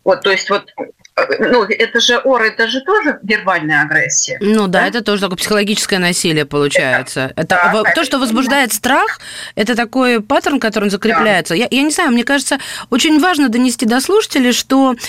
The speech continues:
Speaker 2: наука давно пришла, м, к выводу, что отрицательные стимулы, то есть наказание, крик, ор,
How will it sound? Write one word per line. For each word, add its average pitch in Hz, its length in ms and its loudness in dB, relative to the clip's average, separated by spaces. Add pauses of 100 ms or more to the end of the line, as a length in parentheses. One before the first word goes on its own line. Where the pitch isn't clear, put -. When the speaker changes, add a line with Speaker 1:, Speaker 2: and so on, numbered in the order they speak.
(160)
Speaker 2:
наука 269 340 2
давно 285 340 2
пришла, 220 640 0
м, 214 380 2
к 208 120 -2
выводу, 247 520 2
что 226 320 0
отрицательные 214 720 0
стимулы, 277 560 2 (300)
то 226 80 2
есть 214 160 0
наказание, 202 880 0
крик, 220 400 0 (140)
ор, 226 300 4